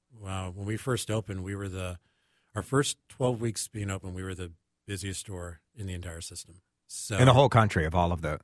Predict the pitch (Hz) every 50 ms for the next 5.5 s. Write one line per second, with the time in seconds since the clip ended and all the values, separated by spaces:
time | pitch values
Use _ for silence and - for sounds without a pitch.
0 | _ - - 117 113 101 127 127 131 127 120 107 92 113 110 113 117 104 - 107
1 | 98 101 110 120 127 - _ _ _ _ _ - - - 123 113 113 110 - _
2 | _ _ - - 95 120 117 127 156 180 185 196 196 190 160 165 _ - 131 131
3 | 127 123 120 110 - _ _ - - 117 92 - 120 120 123 123 107 110 107 95
4 | 104 95 - 104 101 101 101 98 101 _ _ _ _ - 107 - - 127 123 113
5 | 135 123 120 - 107 110 117 135 151 156